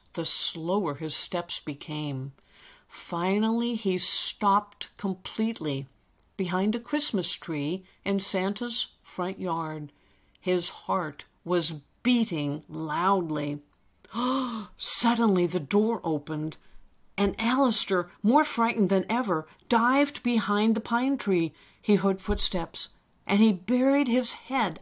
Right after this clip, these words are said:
under his arms. The footsteps came closer. Alistair was afraid to breathe. He closed his eyes tightly and prayed that no one would see him. But someone jiggled his foot.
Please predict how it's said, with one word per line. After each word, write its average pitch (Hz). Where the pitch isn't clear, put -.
under 220
his 208
arms. 208
The 220
footsteps 214
came 208
closer. 202
Alistair 262
was 175
afraid 190
to 180
breathe. 180
He 247
closed 214
his 254
eyes 208
tightly 233
and 202
prayed 254
that 254
no 214
one 180
would 190
see 262
him. 208
But -
someone 180
jiggled 196
his 190
foot. 214